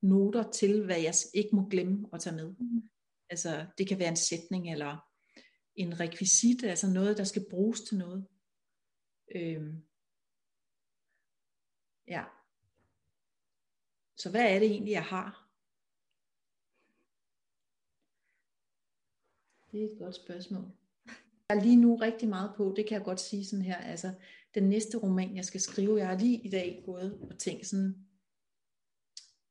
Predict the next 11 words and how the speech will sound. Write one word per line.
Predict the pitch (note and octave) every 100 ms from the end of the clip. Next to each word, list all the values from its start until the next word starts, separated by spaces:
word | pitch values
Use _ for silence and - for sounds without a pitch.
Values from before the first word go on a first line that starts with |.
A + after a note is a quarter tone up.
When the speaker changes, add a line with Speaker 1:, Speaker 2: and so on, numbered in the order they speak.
| _ _ _ _ A#4 - _ _
Speaker 1:
øh, | - -
fordi | - G#3 G3+ G3 -
er | F#3+ F#3+
det | A#3
nok? | A#3+ G3+ A3+ - - _ _ _ _
Altså, | - G3
jeg | F#3 F3+
ved | A3+ A#3
ikke, | A3 - A#3 - _ _ _ _ _ _ _ _ _ _ _ _ _ - - _ _ G3+
med | G3+
fare | - G3+ B3+